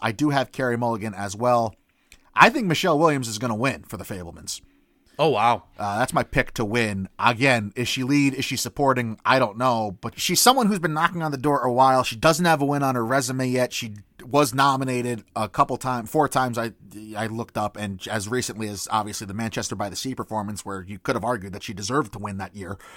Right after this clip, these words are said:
Speaker 1: Again, Steven Spielberg, his biopic, a lot of hype. That train's already left the station a while ago.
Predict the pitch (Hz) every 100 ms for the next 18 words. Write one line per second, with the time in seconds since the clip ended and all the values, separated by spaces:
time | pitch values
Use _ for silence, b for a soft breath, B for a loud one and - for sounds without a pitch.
0 | B - 143 143 139 123 - 113 98 -
1 | 147 123 127 120 - 98 131 135 120 -
2 | 120 - - 101 92 87 - 127 123 -
3 | - 92 - 107 104 95 - 107 104 101
4 | 104 101 - - 104 - 92 117 143 131
5 | 123 123 113 104